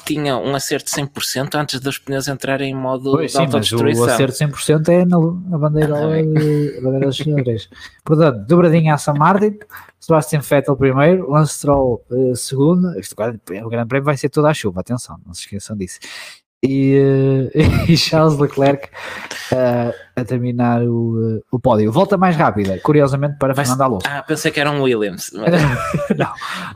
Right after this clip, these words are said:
Speaker 2: não.
Speaker 1: Russell
Speaker 2: E vou, e
Speaker 1: pontua?
Speaker 2: vou desligar o bot. Vamos desligar o bot nesse dia.
Speaker 1: Estás a dizer que Latifi pontua?
Speaker 2: Latifi vai pontuar. Latifi vai pontuar, em dec-, está em décimo segundo e o Russell v-, em décimo primeiro vai bater contra o sócio que está em décimo.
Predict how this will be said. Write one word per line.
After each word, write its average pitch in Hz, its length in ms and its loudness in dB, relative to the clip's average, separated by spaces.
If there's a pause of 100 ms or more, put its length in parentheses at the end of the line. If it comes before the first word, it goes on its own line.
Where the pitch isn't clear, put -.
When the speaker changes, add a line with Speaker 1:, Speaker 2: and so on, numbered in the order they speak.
Speaker 2:
não. 127 240 0
Speaker 1:
Russell 190 260 4
Speaker 2:
E - 20 -6
vou, 214 140 2
e - 80 4
Speaker 1:
pontua? 147 200 4
Speaker 2:
vou 254 100 6
desligar 208 440 2
o 208 80 4
bot. 170 360 0 (320)
Vamos 196 340 4
desligar 165 420 2
o 143 80 2
bot 160 280 4 (460)
nesse 151 320 2
dia. 117 200 2
Speaker 1:
Estás 190 200 0
a 185 60 2
dizer 170 160 2
que 185 80 0
Latifi 170 340 0
pontua? 143 460 0 (120)
Speaker 2:
Latifi 147 520 -4
vai 156 200 2
pontuar. 135 400 -2 (840)
Latifi 170 340 -2
vai 170 140 2
pontuar, 160 460 2
em 175 80 2
dec-, 175 180 2
está - 240 0
em 170 60 2
décimo 180 340 0
segundo 170 460 0 (280)
e 160 140 6
o 151 100 8
Russell 185 480 2 (440)
v-, 131 360 -4
em 156 80 -2
décimo 180 360 0
primeiro 160 320 2
vai 170 100 4
bater 170 280 2
contra 165 260 -4
o 147 40 -4
sócio 151 300 -4
que - 60 -10
está 156 120 -2
em 156 80 0
décimo. 117 380 -4